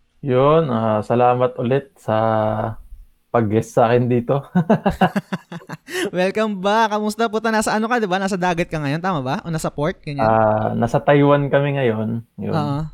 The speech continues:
Speaker 1: Buti na lang dito kasi maganda internet dito eh.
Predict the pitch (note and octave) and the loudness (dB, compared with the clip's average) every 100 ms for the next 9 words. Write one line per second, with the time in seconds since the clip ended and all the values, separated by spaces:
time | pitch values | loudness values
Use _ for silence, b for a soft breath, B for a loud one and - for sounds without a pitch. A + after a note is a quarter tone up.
0 | A#2+ C#3 - C#3 C3+ C#3 C3 A#2+ A2 - | -2 0 2 2 4 2 -2 -6 -8 -8
1 | C3 B2+ B2 A#2+ A#2+ C#3 B2 A2+ A2 - | -2 -2 0 -2 -2 -2 -2 -2 -6 -12
2 | - - - - - - A#2 A#2 A#2+ A#2+ | -20 -20 -20 -20 -20 -4 0 2 4 4
3 | A#2+ A#2 A2+ - A2+ G#2+ C3 A#2 | 2 0 0 -2 -2 -2 -2 -2